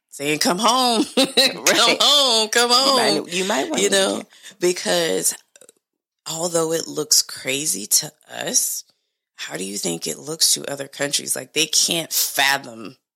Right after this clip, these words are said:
Speaker 1: this mess right here over an election
Speaker 2: Mm-hmm.
Speaker 1: when they see, because they underst-, racism looks just as harsh as it really is to the people overseas.
Speaker 2: Yeah.
Speaker 1: You know,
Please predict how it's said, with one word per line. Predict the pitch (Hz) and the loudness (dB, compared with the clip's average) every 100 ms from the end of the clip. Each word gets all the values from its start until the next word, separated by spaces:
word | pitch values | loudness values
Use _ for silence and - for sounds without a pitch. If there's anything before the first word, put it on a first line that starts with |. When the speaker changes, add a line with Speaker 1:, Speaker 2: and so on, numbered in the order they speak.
| _ _ _ _ _ _ _ _ _ | _ _ _ _ _ _ _ _ _
Speaker 1:
this | 143 135 135 | 0 0 2
mess | 127 - | 0 0
right | 120 | -2
here | 151 127 127 - | -8 -14 -10 -6
over | 139 131 131 | -6 -4 -6
an | 131 | -6
election | 110 117 139 - - 349 349 - _ 202 | -10 -4 0 2 0 -2 -10 -12 _ _
Speaker 2:
Mm-hmm. | 208 269 339 _ _ | -14 -14 -16 _ _
Speaker 1:
when | 151 147 143 139 139 | -4 0 2 0 -4
they | 139 143 | -8 -4
see, | 143 - - 170 160 147 | 0 2 4 2 0 -4
because | 147 143 147 143 147 - _ _ _ _ _ _ _ _ _ _ _ _ _ _ | -8 -6 -6 -8 -10 -12 _ _ _ _ _ _ _ _ _ _ _ _ _ _
they | 165 170 - | -2 0 0
underst-, | - 165 151 147 - | -2 -4 2 2 2
racism | - 147 180 214 - 180 165 147 | -4 -2 0 2 0 -2 -4 -4
looks | 147 175 - - - _ | -2 0 2 2 0 _
just | 147 160 - | -6 -2 0
as | 143 | 0
harsh | - 147 151 151 - - - _ _ _ _ - | -2 -2 -4 0 2 2 -4 _ _ _ _ -4
as | 147 | -2
it | 127 139 | -2 -2
really | 151 143 | -4 -2
is | - 156 151 147 - - - | 0 2 2 -2 -4 -4 2
to | - 151 143 139 - | 2 2 -4 -10 -16
the | _ | _
people | 175 - 139 | -12 -10 -8
overseas. | 139 135 131 - - - - - _ | -8 0 0 0 -8 -10 -10 -12 _
Speaker 2:
Yeah. | 196 - | -14 -2
Speaker 1:
You | 147 | -2
know, | 139 | 0